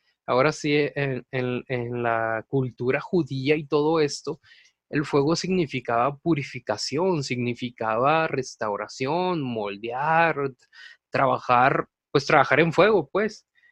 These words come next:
Y muchas veces, pues, ahorita vamos a entrar a ese pedo de que, pues,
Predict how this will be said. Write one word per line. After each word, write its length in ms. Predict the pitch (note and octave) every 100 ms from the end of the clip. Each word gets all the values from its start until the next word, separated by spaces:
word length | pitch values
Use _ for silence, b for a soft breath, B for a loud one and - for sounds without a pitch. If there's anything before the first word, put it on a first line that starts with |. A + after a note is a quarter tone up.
| b b _ _
Y 320 | E3 D#3+ D#3+
muchas 480 | D#3+ D#3 D3+ F3+ E3
veces, 920 | F3 E3 - F3+ F3 E3 C#3+ C3+ - - _ _ _ _ _ -
pues, 420 | C3 - - -
ahorita 380 | B2 B2 - C#3+
vamos 300 | C#3+ D3 D3
a 20 |
entrar 300 | B2+ A2+ A#2+
a 40 |
ese 180 | C3 D3
pedo 420 | C#3 D#3 D3+ G3+ _ _ _ _ _ _ _ _ _
de 300 | - C3+ C3+
que, 140 | C#3
pues, 460 | - C#3 C#3 -